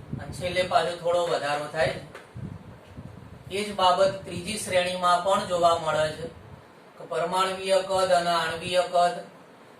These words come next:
એમાં ઘટાડો થાય છે અને છેલ્લે થોડો વધારો જોવા મળે છે.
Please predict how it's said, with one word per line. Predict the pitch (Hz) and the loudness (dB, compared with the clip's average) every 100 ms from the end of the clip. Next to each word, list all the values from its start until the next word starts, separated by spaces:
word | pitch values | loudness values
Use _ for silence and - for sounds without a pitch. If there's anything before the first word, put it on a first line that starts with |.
| - | -12
એમાં | 147 156 | -6 -6
ઘટાડો | 151 147 180 180 190 | -6 -4 2 2 2
થાય | 180 147 143 | -2 -4 -4
છે | 151 160 - - - - - - - - - | -8 -14 -16 -20 -20 -20 -20 -20 -20 -20 -20
અને | - 139 | -16 -14
છેલ્લે | - 175 160 180 | -4 -2 0 -2
થોડો | 180 175 185 190 | -2 0 2 2
વધારો | 180 - 143 147 156 | 0 0 0 0 -2
જોવા | 131 123 - - - - - - - 151 | -4 -6 -4 -6 -8 -14 -12 -14 -12 -8
મળે | 165 160 - | 0 0 0
છે. | - - | -6 -8